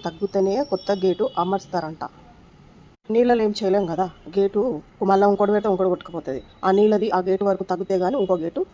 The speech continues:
దానికి పెట్టలేం, పెట్టగలుగుతాం, లేకపోతే కష్టం.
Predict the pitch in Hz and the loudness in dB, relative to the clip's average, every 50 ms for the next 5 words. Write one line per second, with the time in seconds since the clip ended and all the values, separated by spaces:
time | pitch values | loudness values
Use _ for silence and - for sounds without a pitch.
0 | - - - - 190 208 196 185 180 262 269 - 254 - 185 156 156 151 147 - | -18 -20 -8 -2 0 2 2 2 0 -2 -4 -2 0 0 0 0 -2 -4 -6 -8
1 | - - - 240 190 185 170 165 151 - 175 170 180 190 - - - 247 - - | -12 -8 -6 -4 -2 -2 -2 -2 -4 -4 -4 -4 -4 -4 -4 -6 -8 -8 -6 -8
2 | 196 175 - - - - - | -10 -10 -10 -12 -14 -14 -14